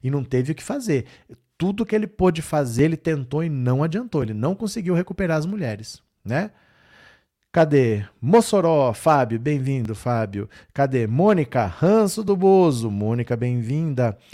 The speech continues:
Odair, a justiça pode ser cega, mas não é tola, disse Alexandre, o grande do Brasil.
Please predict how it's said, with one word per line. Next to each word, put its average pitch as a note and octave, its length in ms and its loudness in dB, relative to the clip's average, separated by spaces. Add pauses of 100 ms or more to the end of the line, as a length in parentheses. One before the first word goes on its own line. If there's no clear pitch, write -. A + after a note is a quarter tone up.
(180)
Odair, C3+ 720 4 (180)
a C3 120 2
justiça C#3+ 420 -4
pode E3 240 -4
ser F3 220 -4
cega, D3 360 2
mas C#3+ 200 -2
não D3+ 160 -2
é D3 40 -2
tola, D3 560 0
disse A#2 320 -6
Alexandre, B2+ 720 -2
o C3+ 140 -4
grande A#2+ 360 0
do B2 140 -6
Brasil. A2 540 -2